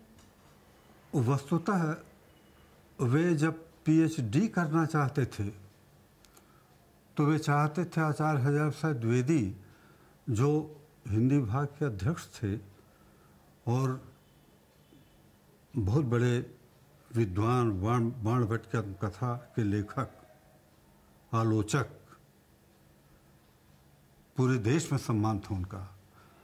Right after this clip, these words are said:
वे चाहते थे अपना शोध करना, पीएचडी करना पंडित जी के साथ। शायद पंडित जी के यहाँ जगह नहीं थी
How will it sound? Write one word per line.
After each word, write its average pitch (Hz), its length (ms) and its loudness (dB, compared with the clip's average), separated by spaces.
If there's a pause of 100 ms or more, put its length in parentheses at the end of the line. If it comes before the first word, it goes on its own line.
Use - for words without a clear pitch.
(300)
वे 160 200 4
चाहते 156 440 0
थे 160 240 -2
अपना 156 320 -2
शोध 175 440 -2
करना, 135 360 -2
पीएचडी 139 500 0
करना 160 360 -2
पंडित 123 400 -2
जी 107 120 2
के 104 140 -4
साथ। 101 360 -8 (2750)
शायद 147 200 0
पंडित 151 340 2
जी 135 60 0
के 147 120 0
यहाँ 143 100 2
जगह 127 280 0
नहीं 147 180 2
थी 143 300 -10